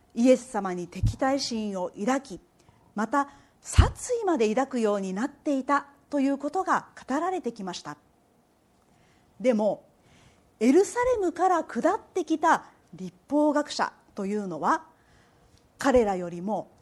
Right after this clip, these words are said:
立場で言えばずっと格上の人々です。ユダヤ人にとっては、神殿があり、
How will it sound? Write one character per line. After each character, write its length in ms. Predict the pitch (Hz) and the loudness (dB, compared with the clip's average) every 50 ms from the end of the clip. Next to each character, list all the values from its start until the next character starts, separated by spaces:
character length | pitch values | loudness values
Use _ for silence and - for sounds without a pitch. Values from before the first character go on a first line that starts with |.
| _ _ _ _ - | _ _ _ _ -8
立 260 | 294 302 - 294 254 | -8 -6 -4 -4 -2
場 120 | 220 208 202 | 0 -2 -2
で 160 | 180 175 185 | -2 -4 -6
言 200 | 175 185 208 196 | -4 -2 -4 -2
え 20 | |
ば 200 | 170 190 214 - - _ _ _ _ _ | 0 -2 -4 -4 -6 _ _ _ _ _
ず 140 | - - 262 | -2 -2 -2
っ 60 | 247 - - _ - | -2 -2 -18 _ -4
と 240 | - 370 349 - - - - - | -2 0 0 0 -4 -12 -20 -16
格 600 | - - 214 196 202 - - 294 339 359 370 381 | -10 -4 -4 -6 -4 -6 -2 0 2 2 4 4
上 120 | 403 403 403 | 2 2 0
の 140 | 403 440 381 | -2 -6 -8
人 200 | - - 262 247 | -6 -4 -4 -4
々 220 | 254 254 220 175 | -4 -4 -6 -8
で 120 | - 147 | -8 -10
す。 180 | - - - _ _ _ _ _ _ _ _ _ _ _ _ _ _ _ _ _ _ _ _ _ _ _ _ _ _ _ _ _ _ _ _ _ _ _ - - | -14 -16 -20 _ _ _ _ _ _ _ _ _ _ _ _ _ _ _ _ _ _ _ _ _ _ _ _ _ _ _ _ _ _ _ _ _ _ _ -20 -16
ユ 180 | 170 175 196 190 | -8 -8 0 2
ダ 120 | 202 269 | 2 2
ヤ 140 | 440 494 - | 2 0 -4
人 240 | - 403 330 254 233 | -2 0 0 0 0
に 100 | 202 175 | -2 -4
と 120 | - 190 | -8 -10
っ 40 | 196 | -10
て 220 | - - - 165 | -10 -10 -8 -6
は、 240 | 160 190 262 294 294 - _ _ _ _ _ _ _ _ _ _ _ - - - | -2 -2 -2 -2 -4 -8 _ _ _ _ _ _ _ _ _ _ _ -8 -6 -4
神 280 | - 226 254 254 254 226 | 0 0 2 2 2 2
殿 260 | 240 233 233 226 220 | 0 -2 -2 -2 -2
が 180 | 202 196 202 220 | -2 -2 0 0
あ 60 | 247 | -2
り、 140 | 196 - | -2 -6